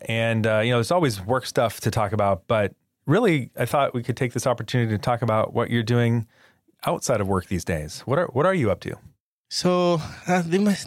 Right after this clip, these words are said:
Speaker 2: this might sound maybe still a bit connected to job, to the job,
Speaker 1: <laughs>
Speaker 2: but, well, but you can, what can you do? Um, I've been working on my own personal blog. I've never been,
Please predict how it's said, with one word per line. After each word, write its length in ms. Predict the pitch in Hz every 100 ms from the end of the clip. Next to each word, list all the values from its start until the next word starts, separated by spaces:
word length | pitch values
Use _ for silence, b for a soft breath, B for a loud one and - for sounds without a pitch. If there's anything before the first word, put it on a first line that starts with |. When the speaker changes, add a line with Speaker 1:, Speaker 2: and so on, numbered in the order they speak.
| -
Speaker 2:
this 140 | 208
might 120 | 196
sound 360 | - 160 160 147
maybe 260 | 143 147 156
still 520 | - - - 156 175 -
a 40 |
bit 140 | 147 156
connected 340 | 156 151 160
to 60 | 160
job, 280 | 151 165 175 _ 139
to 180 | - 139
the 80 | 131
job, 220 | 139 143
Speaker 1:
<laughs> 0 |
Speaker 2:
but, 240 | 110 113 -
well, 200 | 113 117 _
but 120 | 113
you 100 | 117
can, 200 | 120 120 113 -
what 120 | 117
can 140 | -
you 80 | 113
do? 160 | 113 127 B B B B B -
Um, 440 | 135 139 139 135
I've 220 | - 175 226
been 200 | 247 165
working 360 | 147 - 185 -
on 240 | 120 123
my 180 | 120 117
own 200 | 120 120
personal 420 | - 107 113 95
blog. 320 | 90 90 73 - B B B B
I've 520 | 127 131 117 107 101 -
never 320 | 135 135 170
been, 640 | 156 143 143 147 147 139